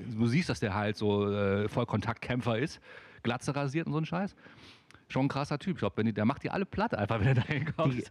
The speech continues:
Speaker 2: die Russen kommen
Speaker 1: Dann
Speaker 2: mit
Speaker 1: musst du mit
Speaker 2: Panzer und
Speaker 1: Kalaschnik-,
Speaker 2: Helikopter.
Speaker 1: ja, das würde helfen vielleicht, ja, das würde
Speaker 2: Und dann
Speaker 1: helfen.
Speaker 2: mähen die einmal übers Haus drüber und dann sagen die, „Hallo und herzlich willkommen in Deutschland.“
Speaker 1: Deswegen dachte ich auch, so ein bisschen vorsichtig sein, dann macht der mir irgendwie, bricht der mir mal eben schön die,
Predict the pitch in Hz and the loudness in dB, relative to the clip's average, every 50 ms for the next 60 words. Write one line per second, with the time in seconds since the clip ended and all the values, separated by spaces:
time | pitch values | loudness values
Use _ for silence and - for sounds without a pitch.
0 | 170 147 143 135 123 120 131 147 147 - 170 147 - 147 139 143 135 123 139 175 | 0 2 2 2 2 2 2 0 0 0 -4 -2 0 0 2 2 4 4 2 2
1 | - 143 151 151 147 165 147 143 139 135 135 147 147 139 143 196 156 120 123 156 | 2 2 2 2 2 2 2 2 2 2 2 2 4 4 2 2 2 2 0 0
2 | 143 123 - 180 196 175 156 151 135 - - - 90 87 87 87 - - 101 101 | -2 -2 -2 -2 -2 -2 -2 -4 -4 -4 -8 -10 -10 -10 -12 -12 -12 -12 -12 -10
3 | 101 107 110 123 127 131 127 131 131 135 139 143 147 151 151 143 131 123 131 139 | -10 -8 -8 -6 -2 0 0 2 2 2 4 4 4 2 2 2 2 2 4 4
4 | 143 139 131 135 131 - - 139 127 120 - - 135 135 147 151 147 139 135 143 | 4 4 4 2 2 0 0 0 0 0 0 0 2 2 2 4 2 2 2 2
5 | 139 135 135 131 131 139 160 190 214 156 117 104 123 127 131 147 - - - 160 | 2 2 4 4 4 2 2 2 2 2 2 2 2 0 0 0 -2 -4 -4 -4
6 | 151 - - - 135 143 151 156 151 135 123 - - - 120 120 - - _ _ | -2 0 0 0 0 0 2 2 2 2 0 -2 -2 -2 -2 -2 -4 -6 _ _
7 | _ _ _ _ _ _ _ _ _ _ _ - - - - - - - - - | _ _ _ _ _ _ _ _ _ _ _ -20 -20 -20 -20 -20 -20 -20 -14 -6
8 | - - 110 120 131 - 131 127 123 143 - 113 101 117 117 117 110 - - 135 | -2 0 2 2 2 0 -2 0 0 0 -2 -2 -4 -4 -4 -6 -6 -6 -4 -4
9 | 147 120 101 95 98 92 95 101 98 110 117 110 104 110 117 - - 104 107 104 | -4 -4 -6 -8 -10 -6 -4 -2 -2 -2 -2 -2 -2 -4 -4 -4 -4 -4 -2 -2
10 | 101 104 104 101 98 95 120 120 - 110 101 104 101 98 98 - - 117 110 110 | -2 -4 -4 -4 -6 -8 -8 -8 -6 -2 -2 0 0 0 -2 -2 -2 -4 -4 -4
11 | - 107 101 98 98 95 95 92 87 | -6 -6 -6 -4 -4 -4 -4 -6 -8